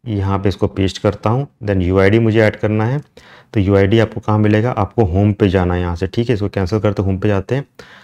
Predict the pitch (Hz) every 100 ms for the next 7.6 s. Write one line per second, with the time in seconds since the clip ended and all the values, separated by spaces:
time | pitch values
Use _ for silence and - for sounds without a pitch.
0 | _ - 98 107 104 104 104 - 98 127
1 | 127 98 95 98 - 104 95 95 113 110
2 | 101 107 101 104 101 123 - _ - _
3 | - 98 104 104 101 113 127 101 98 95
4 | 101 117 101 95 120 110 104 - 92 -
5 | 101 85 117 127 _ - 117 165 - -
6 | - _ - 101 98 92 143 139 - -
7 | 95 85 90 - 87